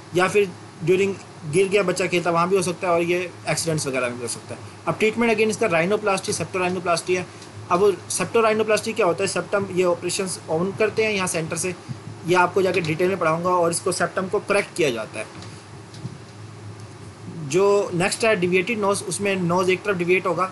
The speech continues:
और उसमें भी आपके पास treatment same ही है कि septorhinoplasty क्या करो या फिर एसएमआर करो। तो basically सबसे best हमारे पास इसमें septorhinoplasty आ जाता है। ये आपने diagram समझ लिया। Next चलते हैं,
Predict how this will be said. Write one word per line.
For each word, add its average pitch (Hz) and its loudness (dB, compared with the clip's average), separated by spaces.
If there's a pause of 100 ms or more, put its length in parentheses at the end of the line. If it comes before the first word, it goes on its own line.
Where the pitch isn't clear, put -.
(120)
और 170 2
उसमें 214 2
भी 220 4
आपके 208 2
पास 196 -4
treatment 190 0
same 196 4
ही 196 -2
है 190 -2 (400)
कि 185 4
septorhinoplasty 196 0
क्या 190 2
करो 180 -2
या 180 4
फिर 180 -2
एसएमआर 156 -2
करो। 160 -2 (300)
तो 180 0
basically 226 4
सबसे 214 2
best 196 0
हमारे 185 2
पास 190 0
इसमें 190 -4
septorhinoplasty 156 0
आ 107 -4
जाता 104 -8
है। 107 -12 (840)
ये 165 4
आपने 185 4
diagram 175 2
समझ 160 0
लिया। 185 0 (320)
Next 165 0
चलते 180 2
हैं, 214 -4